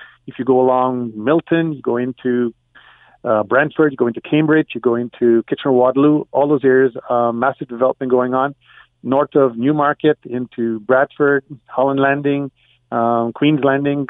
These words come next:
up into Keswick, all that area, more and more construction going on. The only places they can't construct on right now is the Oak Ridges Moraine. But you go into Barrie and, you know, go west of Barrie into Angus and some of these other towns, and we're beginning to see these towns begin to really put on a lot of construction.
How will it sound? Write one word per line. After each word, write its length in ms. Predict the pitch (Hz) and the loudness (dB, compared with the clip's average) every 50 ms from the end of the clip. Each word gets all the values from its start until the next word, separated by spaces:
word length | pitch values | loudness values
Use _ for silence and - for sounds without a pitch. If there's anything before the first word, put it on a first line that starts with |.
| - - | -4 -6
up 100 | - - | -2 -2
into 200 | 143 131 131 - | -2 -2 -2 -2
Keswick, 420 | - 139 147 143 120 135 147 - - _ - | 0 0 0 2 2 0 -2 -2 -4 _ -2
all 140 | 143 151 156 | 0 2 2
that 120 | 156 156 | 2 2
area, 300 | 147 151 156 156 135 110 - - - - _ _ _ _ _ - | 2 2 4 4 2 0 -4 -10 -20 -20 _ _ _ _ _ -10
more 380 | 165 135 135 143 147 151 151 147 | -4 0 2 4 4 4 4 2
and 80 | 143 | 2
more 180 | 139 135 135 131 | 0 0 0 0
construction 500 | - 139 127 - - 127 - - - 123 | -2 -6 -8 -2 -2 -2 -2 -2 -6 -4
going 280 | 113 117 117 117 120 | -2 -2 -2 0 0
on. 180 | 120 117 107 104 | -2 -2 -2 -2
The 80 | 107 117 | -2 -2
only 160 | 127 151 156 | 0 0 -2
places 460 | - - 147 143 139 - - 151 123 | -2 0 2 2 2 0 -2 -4 -2
they 100 | 123 117 | -2 -4
can't 260 | - - 139 135 123 | -2 -4 -4 -4 -4
construct 440 | - 131 - - - 147 156 - - | -6 -10 -6 -2 -2 -2 -2 0 -2
on 160 | 120 117 117 | -2 -2 0
right 180 | 113 117 117 113 | 0 -2 -2 0
now 180 | 127 127 127 123 | -2 0 0 0
is 100 | 113 110 | 0 0
the 60 | 123 | 0
Oak 180 | 120 120 - - | 0 0 0 0
Ridges 240 | 131 123 123 117 - | 0 0 -2 -4 -2
Moraine. 340 | 127 123 135 143 139 123 - _ _ - - - _ _ - | -2 0 0 0 -2 -4 -6 _ _ -20 -20 -20 _ _ -6
But 100 | - 123 | -2 -2
you 80 | 135 135 | 2 2
go 100 | 151 147 | 2 2
into 200 | 147 135 - 117 | 2 0 -6 -2
Barrie 520 | 107 127 139 143 151 151 156 156 151 - - | 0 2 2 2 2 0 -2 -4 -6 -8 -8
and, 420 | 127 117 117 117 117 113 117 127 139 | -8 -8 -8 -8 -8 -8 -8 -10 -8
you 80 | 139 | -6
know, 100 | 127 120 | -6 -4
go 140 | 117 - 131 | 0 2 2
west 320 | 135 127 135 139 - - | 4 4 2 0 -2 -4
of 60 | 131 120 | -2 0
Barrie 240 | 127 127 131 127 | 2 2 2 0
into 220 | 127 123 - - 131 | -2 -4 -6 -8 -6
Angus 300 | 131 139 143 143 143 - - | -4 -4 0 -2 -2 -2 -4
and 100 | 123 - | -12 -6
some 120 | - 135 127 | -6 -4 -4
of 40 | 127 | -4
these 100 | 123 117 | -4 -2
other 220 | 127 123 120 123 - - | -2 -2 -2 -4 -6 -4
towns, 300 | - 156 151 147 143 123 _ _ _ - _ _ _ _ - | -2 -2 0 -2 -4 -6 _ _ _ -20 _ _ _ _ -6
and 300 | 131 131 127 123 123 127 | -4 -2 -2 -2 -4 -6
we're 160 | 123 120 127 | -2 -2 -2
beginning 320 | 123 - 120 135 143 139 127 | -2 0 -2 -2 -2 -4 -8
to 60 | - | -10
see 60 | - 135 | -10 -6
these 180 | 135 151 135 | -6 -6 -4
towns 320 | - - 120 117 131 117 110 | -2 -2 -2 -2 -2 -6 -8
begin 380 | - 120 120 120 123 127 123 _ - | -6 -4 -4 -4 -4 -4 -8 _ -2
to 400 | 123 123 120 120 120 120 123 117 | 0 2 2 2 0 0 0 2
really 280 | 123 143 147 139 139 131 | 2 2 2 2 0 -2
put 180 | - - 120 | 0 0 0
on 140 | 120 120 120 | 0 2 0
a 60 | 117 | 0
lot 200 | 117 120 120 117 | 0 0 0 -2
of 60 | 117 - | -4 -8
construction. 520 | - 117 - - - 147 143 - - | -14 -12 -6 -2 -2 -2 -2 -2 -10